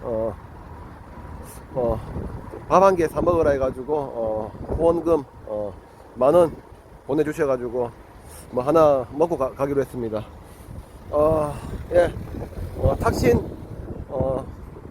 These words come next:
유튜브 채널, 탁송의 신 채널 밑, 제목 밑에, 어, 후원 계좌 있으니까, 어, 어, 후원해 주실 분들 후원해 주시면 됩니다. 아, 근데 아무도 안 해준다. <laughs> 와, 예.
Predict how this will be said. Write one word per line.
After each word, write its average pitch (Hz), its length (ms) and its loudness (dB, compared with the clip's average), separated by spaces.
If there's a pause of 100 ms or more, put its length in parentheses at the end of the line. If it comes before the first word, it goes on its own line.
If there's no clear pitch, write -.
(180)
유튜브 208 340 4
채널, 170 440 4
탁송의 196 340 4
신 170 140 -2
채널 160 380 2
밑, 156 240 -2 (120)
제목 196 300 4
밑에, 170 340 0 (440)
어, 107 360 -4 (2000)
후원 202 260 8
계좌 160 420 4
있으니까, 160 600 0 (200)
어, 104 380 -6
어, - 120 -20 (680)
후원해 196 240 8
주실 185 260 2
분들 143 320 0
후원해 151 260 2
주시면 147 280 -2
됩니다. 117 320 -2
아, 123 40 0
근데 180 220 4
아무도 175 260 4
안 151 100 6
해준다. 185 340 0
<laughs> 143 80 -2
와, 185 500 6 (340)
예. 156 180 0